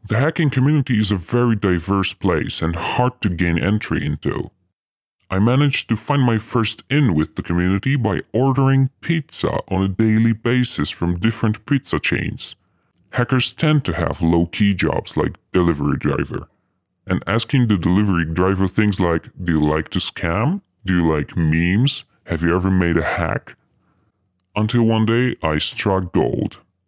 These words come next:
Like that, it's more for the memes. We don't take shit seriously, and honestly, I think people should calm down if you go on to cheaters and say, "What a dick,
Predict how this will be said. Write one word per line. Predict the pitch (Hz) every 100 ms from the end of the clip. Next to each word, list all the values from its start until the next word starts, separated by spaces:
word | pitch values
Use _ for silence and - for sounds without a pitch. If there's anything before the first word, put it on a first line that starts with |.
| _
Like | 98 104
that, | 120 127 -
it's | - -
more | 147 123
for | - 87
the | 78
memes. | 73 73 69 67 - -
We | 135
don't | 139 117
take | - 76 -
shit | - 69
seriously, | - 76 76 - 85 87
and | 87
honestly, | 85 104 101 - 110 104
I | 113
think | 147 143
people | 165 151
should | 135 117 -
calm | - 131 131 120
down | 107 107 82
if | 76 -
you |
go | 87 110 117
on | 127
to | 113
cheaters | - 117 120 107
and | 98
say, | - 90
"What | 76 76 95 90
a |
dick, | 78 90 90 85 71